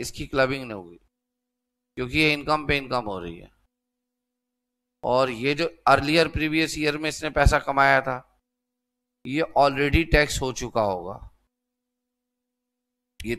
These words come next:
तेईस चौबीस की income नहीं है, not related to। अब इसने क्या किया, ये जो साढ़े तीन लाख कमाए, ये गिरीश को दे दिया।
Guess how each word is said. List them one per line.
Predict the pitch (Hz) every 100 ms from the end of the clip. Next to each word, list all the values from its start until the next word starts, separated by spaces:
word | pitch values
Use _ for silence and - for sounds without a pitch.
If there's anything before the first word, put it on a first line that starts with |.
| -
तेईस | 151 160
चौबीस | 165 139 151 -
की | 147
income | 139 139
नहीं | 127 104
है, | 92 92 _ - - _ _ _ _ _ _ _ _ _ _ _ _ -
not | 117 123 131 139 147 143 120
related | 123 120 123 120 139 - -
to। | 127 143 - - - - - _ _ _ _ _ _ _ _ _ _ _ _ _ _ _ _ _ _ _ _ _ _ _ _ _ _ _ _ -
अब | 117
इसने | 127 135 151
क्या | 139 143
किया, | 143 147 151
ये | 151 151
जो | 151
साढ़े | 143 135 139
तीन | 143 151
लाख | 151 143 -
कमाए, | 139 143 151
ये | 151
गिरीश | 143 143 135
को | - 113
दे | 101
दिया। | 82 90